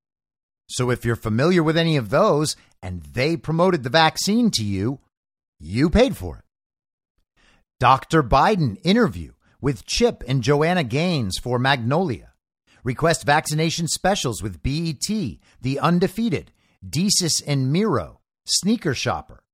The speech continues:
Hot Ones. You know, to appeal to fans of hip hop and black culture and professional sports. Request a vaccination special with Christian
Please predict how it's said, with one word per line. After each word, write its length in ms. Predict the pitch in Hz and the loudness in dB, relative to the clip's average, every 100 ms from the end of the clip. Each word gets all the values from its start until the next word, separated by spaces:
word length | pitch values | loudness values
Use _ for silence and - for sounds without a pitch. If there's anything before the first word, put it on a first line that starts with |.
| _ | _
Hot 340 | - 202 208 107 | 2 4 4 0
Ones. 580 | 107 78 57 - - - _ _ _ _ _ 170 | -6 -6 -14 -16 -16 -16 _ _ _ _ _ 4
You 140 | 247 | 6
know, 300 | 170 117 165 127 | 6 4 2 0
to 260 | 185 196 196 | 0 0 -2
appeal 480 | 165 - 202 226 208 | -6 -2 2 2 2
to 220 | 208 202 | 2 0
fans 500 | - 240 233 139 98 | 0 0 2 0 0
of 200 | 127 104 | -2 0
hip 260 | 151 262 131 | 0 2 2
hop 300 | 104 85 90 | 0 -2 -8
and 140 | 95 | -2
black 340 | 170 190 185 | 0 0 -2
culture 640 | - - 220 - - 85 - _ _ _ _ 143 | -4 0 0 -2 -8 -10 -12 _ _ _ _ 0
and 200 | 160 156 | 2 2
professional 500 | 170 202 - 185 156 | 4 4 4 0 -2
sports. 760 | - 226 214 - - - - _ _ _ _ _ _ _ _ - | -4 -4 -4 -4 -8 -20 -20 _ _ _ _ _ _ _ _ -4
Request 400 | 160 - 151 151 | -2 2 2 2
a 40 | 151 | 4
vaccination 880 | 165 - 170 180 190 - 143 147 - | 4 4 0 2 2 0 -2 -4 -8
special 500 | - - 156 - 190 | -8 0 2 2 -2
with 280 | 156 147 - | 0 -2 -4
Christian 480 | - 190 - 196 | -4 -4 0 -2